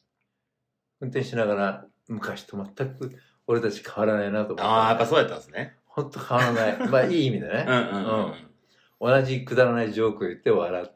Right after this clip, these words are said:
Speaker 2: うんうんうん。
Speaker 1: バカ言って、でもいろんなものに感動して、
Speaker 2: うん。
Speaker 1: で、交代で音楽かけて、「いや、これいいね」とか言って。
Speaker 2: あー。
Speaker 1: うん。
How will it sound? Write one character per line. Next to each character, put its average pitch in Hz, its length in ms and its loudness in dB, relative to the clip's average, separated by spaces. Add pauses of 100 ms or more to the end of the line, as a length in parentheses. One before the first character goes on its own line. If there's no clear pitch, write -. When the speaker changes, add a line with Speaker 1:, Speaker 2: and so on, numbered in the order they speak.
Speaker 2:
う - 20 8
ん - 20 8
う 143 40 6
ん 113 100 2
う - 0 - (500)
ん。 - 40 -20
Speaker 1:
バ 113 140 4
カ 101 120 2
言 92 140 -2
っ - 20 -8
て、 117 640 0 (300)
で 165 80 2
も 139 100 6
い 117 60 4
ろ 120 100 2
ん 117 40 0
な 120 80 2
も 120 100 4
の 104 100 0
に - 80 -10
感 101 300 -6
動 92 180 -2
し - 120 -16
て、 127 260 0
Speaker 2:
う 110 40 -2
ん。 104 680 -4 (180)
Speaker 1:
で、 120 240 4
交 113 220 0
代 104 100 2
で 98 60 0
音 101 160 0
楽 - 180 -8
か 78 140 -14
け - 120 -16
て、 73 420 -12 (100)
「い - 20 -20
や、 - 60 -20
こ - 80 -20
れ 87 100 -16
い 98 60 -18
い - 20 -18
ね」 - 240 -16
と - 60 -18
か - 80 -20
言 - 80 -20
っ - 20 -20
て。 - 80 -20
Speaker 2:
あ 92 1080 -4
ー。 - 80 -16
Speaker 1:
う - 20 -20
ん。 - 40 -20